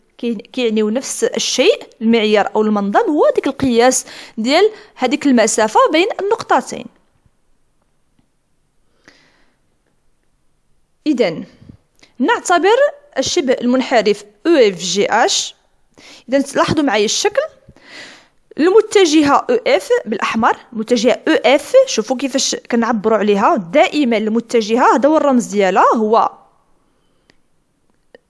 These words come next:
آه، الأصل والطرف فوق منا سهم، هذا هو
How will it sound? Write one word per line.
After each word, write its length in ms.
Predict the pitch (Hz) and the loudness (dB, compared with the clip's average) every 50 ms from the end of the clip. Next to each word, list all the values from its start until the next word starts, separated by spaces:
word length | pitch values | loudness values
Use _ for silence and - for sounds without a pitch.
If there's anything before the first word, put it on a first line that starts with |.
| _ _ _ _ _ _ _ - | _ _ _ _ _ _ _ -2
آه، 260 | 208 208 202 202 196 | 0 2 2 2 2
الأصل 600 | 196 185 - - - - - - - - - - - _ _ _ _ _ _ _ _ _ | 0 0 0 0 -2 -2 -2 -4 -8 -10 -14 -16 -20 _ _ _ _ _ _ _ _ _
والطرف 800 | - 202 208 226 202 - - 233 226 214 277 415 453 - - - _ _ _ _ _ | -10 -6 -6 -6 -4 0 2 2 4 4 2 2 0 -2 -8 -20 _ _ _ _ _
فوق 200 | - 233 - 240 | -18 -10 -6 -6
منا 320 | 240 226 233 247 262 - - | -4 -2 -2 -2 -2 -4 -4
سهم، 380 | - - - 262 220 185 180 - - _ _ _ _ _ _ _ _ _ _ _ _ _ _ _ _ _ _ _ _ _ | -8 -4 -2 -2 -2 -2 -6 -14 -16 _ _ _ _ _ _ _ _ _ _ _ _ _ _ _ _ _ _ _ _ _
هذا 200 | - 220 208 220 | -6 -2 0 2
هو 140 | 247 311 | 4 4